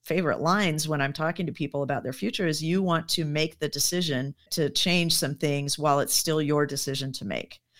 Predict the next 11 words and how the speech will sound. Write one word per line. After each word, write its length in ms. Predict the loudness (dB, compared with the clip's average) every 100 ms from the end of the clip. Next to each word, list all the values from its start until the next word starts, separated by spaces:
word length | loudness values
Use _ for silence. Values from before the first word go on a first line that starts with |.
| -8
You 100 | 2
know, 100 | 4
and 100 | 4
the 80 | 4
implication 640 | 2 0 -2 0 0 0 0
is, 260 | 0 2
and, 160 | 0 2
and 140 | 2
very 180 | 4 4
much 220 | 4 2 2
so, 340 | 2 2 0